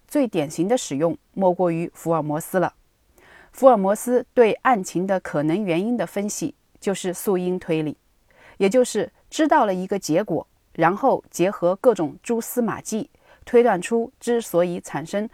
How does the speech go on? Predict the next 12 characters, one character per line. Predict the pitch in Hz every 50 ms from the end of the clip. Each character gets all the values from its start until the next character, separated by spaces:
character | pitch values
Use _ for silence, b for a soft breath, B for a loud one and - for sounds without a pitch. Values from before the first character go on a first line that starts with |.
| b -
这 | - 202
种 | 185 160 156
结 | 156 - 147 151 165
果 | - 151 139
的 | 135 135
原 | 143 147 143 151 175
因 | 208 233 240 247 269 -
是 | - - - 170
什 | - - 139
么。 | 143 143 135 - _ _ _ _ _ _ b b b b b b b b b b b b b b
那 | - 208 180
么， | 170 156 156